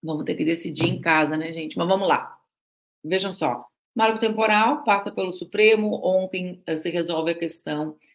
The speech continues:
da, da indenização para aqueles que ocuparam de boa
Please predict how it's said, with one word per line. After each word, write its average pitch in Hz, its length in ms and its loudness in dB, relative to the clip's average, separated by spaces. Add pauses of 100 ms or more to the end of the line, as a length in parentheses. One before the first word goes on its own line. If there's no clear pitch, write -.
(240)
da, 156 880 2
da 156 840 -4
indenização 180 720 -2
para 185 80 -4
aqueles 175 320 -4
que - 80 -6
ocuparam 170 400 0
de 165 80 -8
boa 190 240 -2